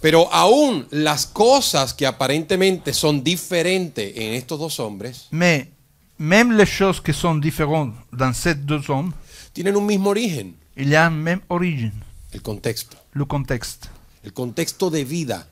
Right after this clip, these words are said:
Speaker 2: Le contexte de vie
Speaker 1: de cada quien.
Speaker 2: de chacun.
Speaker 1: Fariseo o publicano.
Speaker 2: Pharisien o publicano.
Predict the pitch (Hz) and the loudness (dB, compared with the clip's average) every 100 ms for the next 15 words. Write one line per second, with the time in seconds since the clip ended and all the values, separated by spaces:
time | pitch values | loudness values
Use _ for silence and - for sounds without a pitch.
0 | - 147 143 151 143 190 190 - 160 147 | -8 -4 -2 -2 0 2 2 0 0 0
1 | 175 151 - 113 - 120 120 120 117 101 | -2 -4 -6 -8 -4 -2 -2 -4 -6 -6
2 | 85 82 147 143 147 143 110 95 - - | -10 -4 -4 -2 -2 0 -2 -4 -14 -18
3 | - - - - _ _ _ _ _ _ | -20 -20 -20 -20 _ _ _ _ _ _
4 | _ - - 165 165 - 214 226 240 196 | _ -12 0 2 2 2 4 6 4 2
5 | 180 175 160 160 185 180 127 101 90 147 | 0 0 -2 0 4 4 2 -6 0 4
6 | 151 143 190 185 214 - - 151 175 165 | 4 2 6 6 6 2 -4 -2 -2 -2
7 | 160 - 156 123 | -2 2 4 2